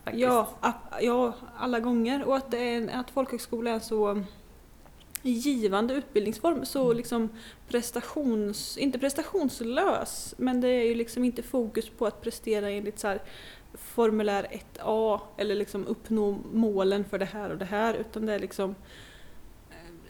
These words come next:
Speaker 2: du presterar ju genom att bara utveckla dig själv.
Speaker 1: Mm. Man jobbar ju utifrån sina egna förmågor, färdigheter, kunskaper och det man vill.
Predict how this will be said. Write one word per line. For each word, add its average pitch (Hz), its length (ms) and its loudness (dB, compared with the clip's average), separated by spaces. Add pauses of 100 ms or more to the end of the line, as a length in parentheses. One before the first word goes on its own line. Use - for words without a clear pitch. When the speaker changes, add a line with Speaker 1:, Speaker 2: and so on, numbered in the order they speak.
Speaker 2:
du 254 180 0
presterar 247 540 -2
ju 226 220 0
genom 208 360 2
att 208 180 -8
bara 208 180 -2
utveckla 185 540 -6
dig 190 120 -4
själv. 254 500 -6 (160)
Speaker 1:
Mm. 220 360 -2
Man 214 200 2
jobbar 208 340 -2
ju 190 200 0
utifrån 175 720 -2
sina 185 280 -2
egna 175 380 0
förmågor, 160 760 -2 (380)
färdigheter, 160 640 -4
kunskaper 156 600 -6
och 160 80 -4
det 156 80 -8
man 156 160 -6
vill. 196 200 -4